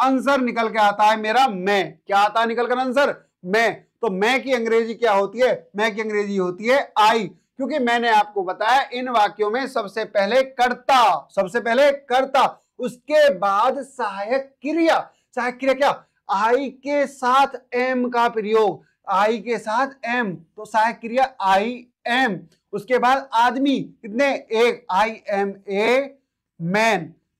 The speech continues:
जहां पर एक की सेंस हो वहां पर आर्टिकल a का प्रयोग कर देते हैं, ठीक है। तो I am a man,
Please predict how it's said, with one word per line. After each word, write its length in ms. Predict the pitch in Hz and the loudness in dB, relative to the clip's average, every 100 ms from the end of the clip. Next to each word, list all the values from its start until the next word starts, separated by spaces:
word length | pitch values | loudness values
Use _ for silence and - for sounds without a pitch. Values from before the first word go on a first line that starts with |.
| _ | _
जहां 260 | 160 180 196 | -4 0 0
पर 180 | 208 233 | 2 0
एक 200 | 226 220 | 0 -2
की 100 | 240 | -10
सेंस 320 | 196 196 196 | -4 -4 -2
हो 100 | 233 | -4
वहां 200 | 233 180 | -2 -2
पर 160 | 180 214 | 0 2
आर्टिकल 640 | 190 175 175 175 226 294 403 _ _ _ _ 226 | 2 2 -6 -10 -4 -4 -6 _ _ _ _ 0
a 120 | 220 220 | 0 2
का 140 | 240 | 0
प्रयोग 440 | - 185 170 180 185 | 0 -4 -4 -4 -6
कर 140 | 156 | -8
देते 480 | 156 156 214 392 - _ | -8 -6 -4 -6 -10 _
हैं, 240 | 190 147 _ | -6 -6 _
ठीक 120 | 202 | -8
है। 60 | 254 254 _ _ _ _ - | -8 -8 _ _ _ _ -6
तो 240 | 240 _ 233 | -6 _ 2
I 200 | 240 277 294 - 214 | 4 2 0 -6 -2
am 260 | 208 214 208 - | 0 -2 -8 0
a 140 | 233 277 254 185 | 2 4 0 0
man, 240 | 202 196 | 0 0